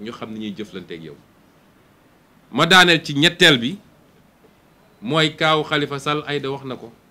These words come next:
du ma ci sori. Dafa am loo xam ne jeex na ci réew mi. Macky Sall en complicité ak justice am,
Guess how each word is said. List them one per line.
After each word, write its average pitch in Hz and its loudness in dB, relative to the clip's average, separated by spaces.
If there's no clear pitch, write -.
du 131 -6
ma 151 0
ci 147 -8
sori. 120 -4
Dafa 160 -2
am 160 2
loo 160 2
xam 139 -6
ne 127 -6
jeex 139 -4
na 123 -6
ci 110 -10
réew 117 0
mi. 101 -4
Macky 165 -2
Sall 143 0
en 143 4
complicité 160 -2
ak 143 -2
justice 156 -2
am, 104 0